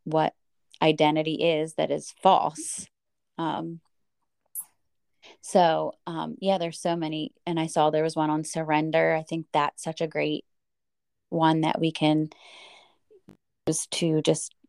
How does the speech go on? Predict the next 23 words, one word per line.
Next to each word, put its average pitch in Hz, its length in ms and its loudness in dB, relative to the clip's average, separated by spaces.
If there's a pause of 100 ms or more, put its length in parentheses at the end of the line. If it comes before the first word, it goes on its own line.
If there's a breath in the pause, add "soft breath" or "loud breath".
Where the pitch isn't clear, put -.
(160)
refocus, - 800 4
refocus 156 540 0
our 151 120 2
minds, 151 720 -4
uh, 156 280 -6
to 160 120 -4
surrender 156 440 2
our 143 120 2
day 156 280 4
to 160 100 2
him 156 380 -2
and 147 140 -4
our - 200 -8
kids 185 360 0
to 185 100 0
him 165 500 2
and - 280 -6 (240)
our 147 80 -8
husbands 208 540 4
to 208 80 -2
him. 208 220 -4 (840 soft breath)
Um, 151 520 -6 (1500)
so 196 240 4